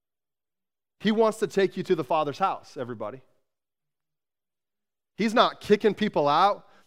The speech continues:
He's not telling them how, how wrong they are. He, he's not, he's not, he's not going around, like, just, you know, with this, this, all these, like, like, offensive, exclusive claims to just, just for the purpose of, you know, like,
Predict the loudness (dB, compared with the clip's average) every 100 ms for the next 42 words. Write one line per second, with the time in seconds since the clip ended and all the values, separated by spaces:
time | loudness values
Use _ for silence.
0 | _ -6 0 0 0 2 2 4 2 0
1 | 0 0 0 0 0 2 2 2 2 2
2 | 2 0 -4 -16 _ _ _ _ _ _
3 | _ _ _ _ _ _ _ _ _ _
4 | _ _ _ _ -4 0 2 2 2 4
5 | 2 0 -2 0 2 4 4 6 4 4
6 | 2 0 -2 -4 -20 -20 _ -2 2 2
7 | 2 0 0 -2 -4 -6 -20 _ -2 -2
8 | -2 -4 -4 -10 _ _ -6 -4 -8 2
9 | 2 2 4 8 8 6 -10 -12 -14 -6
10 | 0 0 0 -4 0 4 4 4 2 -4
11 | -4 -6 -6 -10 -6 -6 0 0 2 0
12 | -2 -4 -8 -20 -12 -4 0 0 0 -2